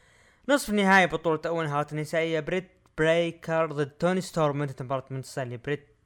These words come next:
بريكر، أو بريت بيكر. وبرضه نصف النهائي بطولة أول هارت الرجالية، والفائز بيقابل آدم كول في النهائي يوم الأحد في دبل أور ناثينج. كايل أورالي ضد ساموا جو،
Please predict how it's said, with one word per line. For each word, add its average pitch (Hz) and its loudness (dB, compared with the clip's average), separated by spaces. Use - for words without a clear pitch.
بريكر، 113 -14
أو 135 -2
بريت 147 -6
بيكر. 131 -8
وبرضه 139 4
نصف 143 -6
النهائي 151 0
بطولة 147 -4
أول 160 -2
هارت 151 -4
الرجالية، 147 -4
والفائز 151 2
بيقابل 160 0
آدم 165 0
كول 180 0
في - -12
النهائي 170 0
يوم 156 -6
الأحد 143 -6
في 120 -14
دبل 123 -4
أور 120 -6
ناثينج. 117 -10
كايل 214 6
أورالي 196 4
ضد 165 -4
ساموا 143 -4
جو، 139 -4